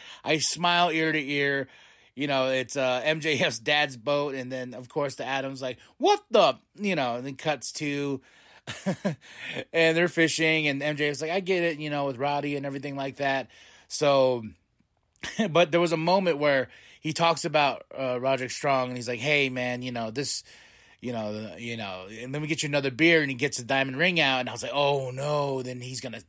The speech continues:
he's gonna whack him here, and then he's gonna throw him in the river, in the Long Island River." But,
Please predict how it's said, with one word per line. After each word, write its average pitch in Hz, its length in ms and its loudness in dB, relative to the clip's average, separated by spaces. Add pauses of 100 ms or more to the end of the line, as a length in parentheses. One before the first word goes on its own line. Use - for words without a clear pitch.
he's 156 160 -8
gonna 165 180 0
whack 175 420 0
him 175 140 -4
here, 170 420 2 (440)
and 156 180 -4
then 160 220 2
he's 147 160 -6
gonna 151 160 -4
throw 160 260 0
him 160 140 -2
in 151 60 -8
the 143 100 -6
river, 147 260 0
in 135 120 -6
the 131 80 -6
Long 139 260 -2
Island 131 340 -2
River." 127 260 -6
But, 123 200 -4